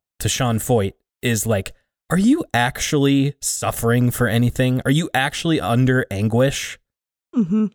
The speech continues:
Speaker 1: Are you actually, like, paying the price for anything or, like, under the boot of any kind of real oppression? Or are you just trying to claim that as a badge to,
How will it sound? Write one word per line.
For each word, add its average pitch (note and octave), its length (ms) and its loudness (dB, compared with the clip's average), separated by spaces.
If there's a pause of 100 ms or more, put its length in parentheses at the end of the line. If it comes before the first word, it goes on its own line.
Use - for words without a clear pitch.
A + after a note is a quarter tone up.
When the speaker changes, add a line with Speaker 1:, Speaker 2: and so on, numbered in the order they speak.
Speaker 1:
Are C#3 80 2
you E3 240 0
actually, D3+ 580 2
like, B2 300 0
paying B2+ 440 2
the A#2 80 2
price A2 420 0
for C3 140 0
anything C3 560 2 (300)
or, A#2 140 2
like, A2+ 240 2
under B2 300 2
the B2 120 0
boot G2+ 600 -4
of G#2 140 0
any G#2+ 220 0
kind G#2+ 500 0
of G2 380 -2 (560)
real A#2 600 0
oppression? E3 720 0
Or A#2 260 2
are A#2 60 4
you A#2 220 2
just C3+ 200 0
trying C3+ 220 0
to A#2+ 80 -2
claim A2+ 360 0
that G#2 220 0
as G2 160 -2
a F#2+ 40 -4
badge F#2 520 -4
to, G2+ 200 -4